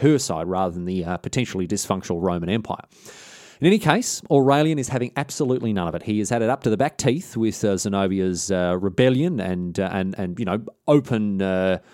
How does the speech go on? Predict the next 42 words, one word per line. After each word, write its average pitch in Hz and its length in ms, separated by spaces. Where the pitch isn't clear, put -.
defiance 131 600
of 98 160
Roman 117 300
rule, 127 220
because, 147 280
uh, 156 60
since 226 200
taking 240 300
the 175 60
imperial 147 320
throne, 131 260
he's 180 200
been 202 140
busy 110 200
sorting 113 340
out 101 80
the - 80
Goths 127 340
and 95 80
the 98 60
other 127 160
barbarians, 101 640
and, 123 140
uh, 120 40
he's 143 140
done 302 140
a - 40
bloody 117 360
excellent 101 340
job 113 220
at 92 80
stitching 127 320
the 92 60
failing 104 300
Roman 95 240
Empire 95 300
back 92 160
together, 95 320
I'll 82 60
tell 156 180
you 92 80
this. 101 260